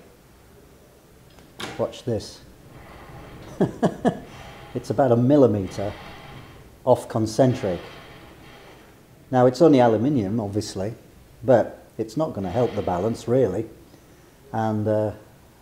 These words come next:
I'm just deciding whether or not to do anything about that. This end is not too bad.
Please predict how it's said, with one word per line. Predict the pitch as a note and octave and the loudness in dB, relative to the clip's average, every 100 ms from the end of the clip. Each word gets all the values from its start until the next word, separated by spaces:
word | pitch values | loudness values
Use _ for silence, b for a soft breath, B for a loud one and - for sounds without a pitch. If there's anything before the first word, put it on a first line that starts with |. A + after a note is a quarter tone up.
| - | -16
I'm | A2 | -12
just | G#2 - | -10 -8
deciding | - A2+ A2 G#2+ G#2+ | -6 -2 -2 0 -4
whether | G#2 | -4
or | G#2+ | -2
not | G#2+ G#2+ | -4 -6
to | G#2 | -8
do | G#2 | -6
anything | G#2+ G2+ A#2 G2+ | -4 -6 -8 -10
about | F#2+ A#2 - | -6 -4 -4
that. | D#2+ D#2 - - _ _ _ _ _ _ _ _ _ _ _ _ _ _ _ _ _ _ _ _ _ _ _ _ _ _ _ _ _ - _ _ - | -8 -10 -12 -20 _ _ _ _ _ _ _ _ _ _ _ _ _ _ _ _ _ _ _ _ _ _ _ _ _ _ _ _ _ -20 _ _ 2
This | C3+ - | 2 2
end | G2 F2 G2+ | -4 -4 -6
is | F#2 | -2
not | G#2+ - | -4 -4
too | - G2+ | -6 -6
bad. | F#2 F#2 F2+ | -4 -6 -6